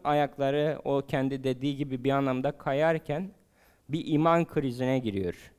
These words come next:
Bir iman çatışması yaşıyor ve bu kriz dolu durum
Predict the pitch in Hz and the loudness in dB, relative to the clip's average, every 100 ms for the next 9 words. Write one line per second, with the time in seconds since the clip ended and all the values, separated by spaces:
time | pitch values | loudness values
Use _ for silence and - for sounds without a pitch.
0 | _ _ _ - 151 147 147 151 160 - | _ _ _ -4 0 2 2 2 0 -2
1 | 131 117 110 127 113 - 123 107 117 117 | -4 -6 -6 -4 -4 -2 -2 -2 -4 -2
2 | 143 147 165 - 175 185 165 165 165 180 | -2 -2 -6 0 0 0 2 2 4 2
3 | 175 - - _ _ _ _ _ _ _ | 0 -8 -20 _ _ _ _ _ _ _
4 | _ _ 135 147 180 180 208 | _ _ 0 4 4 2 -2